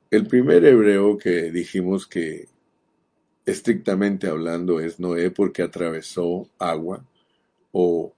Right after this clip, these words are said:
atravesó de una esfera a otra, de un mundo diabólico y violento a un mundo de una nueva esperanza. El primer hebreo edificó arca, y todos sabemos que el arca es tipo de la iglesia.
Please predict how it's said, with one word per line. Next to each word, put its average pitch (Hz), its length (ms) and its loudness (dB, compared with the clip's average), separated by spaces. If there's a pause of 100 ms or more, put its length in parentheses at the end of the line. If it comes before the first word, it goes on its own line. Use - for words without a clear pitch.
(640)
atravesó 87 640 -2
de 90 100 2
una 92 220 -2
esfera 90 480 -4
a 82 160 -14
otra, 90 420 -2
de 85 140 -2
un 85 160 -8
mundo 92 340 0
diabólico 90 640 -2
y 90 80 0
violento 87 800 -4
a 80 100 -8
un 85 260 -8
mundo 87 480 -6 (1200)
de 82 140 -6
una 85 260 -6
nueva 82 360 -6
esperanza. 92 720 -10 (1040)
El 117 180 -8
primer 95 440 2
hebreo 95 500 4
edificó 101 640 0
arca, 131 360 0
y 92 100 -2
todos 131 480 6
sabemos 127 500 0
que - 100 -4
el 101 120 -2
arca 101 340 -4
es 87 260 -6
tipo 90 380 -6
de 82 100 -6
la - 160 -14
iglesia. 95 540 -12